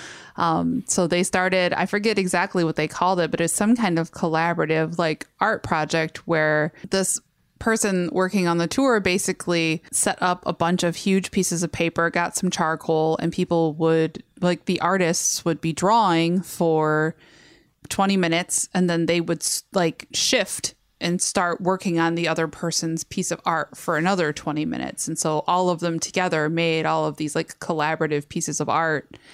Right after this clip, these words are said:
But it basically seemed like trying to, like,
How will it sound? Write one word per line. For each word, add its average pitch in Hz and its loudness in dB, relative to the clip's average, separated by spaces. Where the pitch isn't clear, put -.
But 202 0
it 208 2
basically 214 2
seemed 185 0
like 165 0
trying 175 2
to, - 0
like, 151 -2